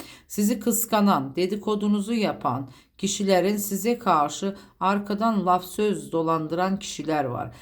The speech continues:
Teraziler, yalnızlık söz konusudur. Sanki her şeyi arkasında bırakıp, e, kimse olmayan, sessiz olan bir yere gitme düşüncesi var. Çünkü neden? Bu kalabalığın vermiş olduğu enerjiden yorulmuş,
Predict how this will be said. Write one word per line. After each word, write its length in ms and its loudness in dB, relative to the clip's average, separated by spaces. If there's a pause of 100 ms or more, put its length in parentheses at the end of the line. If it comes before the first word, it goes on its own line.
(160)
Teraziler, 680 2
yalnızlık 720 0
söz 300 -4
konusudur. 580 -8
Sanki 460 0
her 260 0
şeyi 320 -4
arkasında 720 -2
bırakıp, 480 -2 (460)
e, 420 2 (100)
kimse 520 0
olmayan, 680 0
sessiz 560 -2
olan 360 0
bir 120 2
yere 240 0
gitme 440 -2
düşüncesi 680 -6
var. 240 -6 (220)
Çünkü 380 2
neden? 380 4
Bu 100 -4
kalabalığın 680 2
vermiş 400 0
olduğu 360 0
enerjiden 600 -4
yorulmuş, 800 0